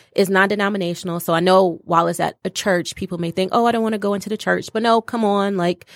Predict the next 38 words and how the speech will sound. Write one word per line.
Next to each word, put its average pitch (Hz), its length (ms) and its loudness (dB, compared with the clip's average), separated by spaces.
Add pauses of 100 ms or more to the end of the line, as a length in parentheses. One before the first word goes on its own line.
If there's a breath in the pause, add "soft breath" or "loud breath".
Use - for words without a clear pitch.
(300 loud breath)
we're 202 180 6
n-, 196 140 2
we're 190 200 0
not 185 200 2
having 185 360 -2
church - 280 -8
service 165 440 -4
or 160 60 0
anything 156 380 -4
like 151 200 -4
that. 151 240 0
We're 156 180 0
literally 170 560 4
talking 170 320 0
about 165 180 -2
mental 170 280 -2
health. 151 320 0 (400 loud breath)
There 180 100 4
will 170 80 4
be 165 120 4
a 160 40 2
lot 160 160 2
of 156 140 0
resources 202 420 0
available, 180 840 0 (240 loud breath)
a - 100 0
lot 160 160 4
of 165 100 -2
tables 185 720 2
with, 170 360 0 (100)
um, 160 500 -6 (500)
other 185 160 6
organizations 170 760 0
that - 180 -6
provide 156 600 -2
mental 165 300 -2
health 160 240 -6
resources. 160 800 -4